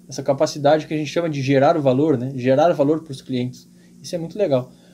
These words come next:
Mas a gente tem que ter cuidado, porque o nosso tempo, ele vale, ele vale bastante. Até vou fazer um vídeo sobre tempo, depois, numa outra ocasião. Essa capacidade de trazer dinheiro de volta pra dentro da nossa operação,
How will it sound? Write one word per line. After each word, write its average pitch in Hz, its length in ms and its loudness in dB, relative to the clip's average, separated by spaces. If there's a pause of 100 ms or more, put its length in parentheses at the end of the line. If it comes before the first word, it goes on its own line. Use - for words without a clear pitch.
Mas 151 120 -4
a 180 40 -4
gente 214 200 -10
tem 247 120 -2
que 254 80 -4
ter - 140 -6
cuidado, 139 500 0
porque 139 340 -8 (340)
o 143 60 -10
nosso 196 300 -6
tempo, 170 420 -6
ele 156 140 -2
vale, 156 520 0
ele 139 140 -4
vale 175 220 2
bastante. 143 360 -2
Até 180 100 -8
vou 220 100 -2
fazer 190 240 -4
um 180 100 -4
vídeo 151 220 -6
sobre 135 260 -2
tempo, 151 440 -6 (160)
depois, 139 460 -6
numa 123 140 -6
outra 127 220 -6
ocasião. 120 500 -6 (280)
Essa 165 140 -10
capacidade 180 600 -2
de 147 80 -8
trazer 156 480 0
dinheiro 175 480 -4
de 165 120 -8
volta 151 500 0
pra 127 120 -6
dentro 135 240 -6
da 139 80 -8
nossa 123 180 -6
operação, 123 580 -6